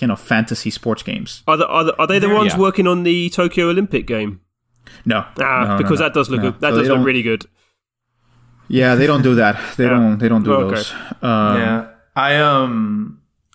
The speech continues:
Speaker 3: I, I feel like Golden Sun to me kind of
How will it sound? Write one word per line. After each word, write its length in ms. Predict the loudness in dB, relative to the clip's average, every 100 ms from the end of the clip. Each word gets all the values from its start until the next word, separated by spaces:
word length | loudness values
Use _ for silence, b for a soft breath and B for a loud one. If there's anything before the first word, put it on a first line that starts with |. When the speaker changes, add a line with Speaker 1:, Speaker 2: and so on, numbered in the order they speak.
| _ -4
Speaker 3:
I, 440 | 0 2 2 0 0
I 140 | -2 -2
feel 360 | -2 0 0
like 380 | 0 -2 -4 -6
Golden 360 | 0 0 2 0
Sun 340 | 2 0 0
to 120 | -2
me 200 | -4 -2
kind 280 | -2 -4 -2
of 300 | -2 -2 -8